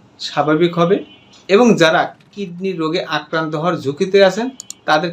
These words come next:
কিডনিটাও ভালো থাকবে। এরপরে অনেকেই অনুরোধ করেছেন একটি প্রোডাক্টের কথা। বন্ধুরা, কোনো ঔষধ ও ডাক্তারের পরামর্শ ছাড়া খাওয়া মোটেও উচিত নয়। এরপরে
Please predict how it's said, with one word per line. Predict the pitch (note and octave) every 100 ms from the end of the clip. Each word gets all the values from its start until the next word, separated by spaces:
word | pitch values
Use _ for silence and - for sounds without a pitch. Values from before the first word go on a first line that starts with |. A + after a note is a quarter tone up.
| E3+
কিডনিটাও | - E3 D#3 E3+ F3 - B2+
ভালো | C3 -
থাকবে। | A2 G2+ - - _ _ _ _ _ _ _ _
এরপরে | E3 E3 E3 D#3+ C3+ B2+
অনেকেই | C#3+ D3+ F3+ B2
অনুরোধ | C#3 E3 -
করেছেন | F3 F3 G#3+ - -
একটি | G3+ - D#3+ -
প্রোডাক্টের | C#3 C3 D3+ - C#3
কথা। | A2 - G2 - _
বন্ধুরা, | D#3+ G3+ E3 - -
কোনো | G3+ F3 C#3
ঔষধ | C#3+ A3 G3 - _ _ _ _ _ _ _ _ _ _ -
ও | D#3 C3+
ডাক্তারের | C#3 C#3 F#3 E3+ E3+
পরামর্শ | D3 D#3 E3 F#3+
ছাড়া | F#3 G3+ C4+ _ -
খাওয়া | - E3+ D#3+ C#3+
মোটেও | D3+ G3+ F3
উচিত | - C3 A2+
নয়। | G2+ - - G#3
এরপরে | B3+ A#3+ C3+